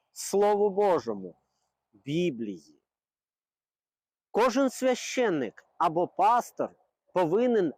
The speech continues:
вести людей до спасіння. Якщо священик або пастор почав навчати чомусь іншому, ніж те, що каже Слово Боже, Біблія, то тікайте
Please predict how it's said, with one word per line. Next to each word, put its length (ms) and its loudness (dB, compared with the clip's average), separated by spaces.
вести 560 -2
людей 500 0
до 380 0
спасіння. 1200 -4
Якщо 420 -2
священик 920 -2
або 280 0
пастор 600 0
почав 400 0
навчати 680 -2
чомусь 680 0
іншому, 800 -2
ніж 300 -2
те, 340 0
що 340 -2
каже 400 0
Слово 540 0
Боже, 500 -4
Біблія, 800 -4
то 80 2
тікайте 920 -2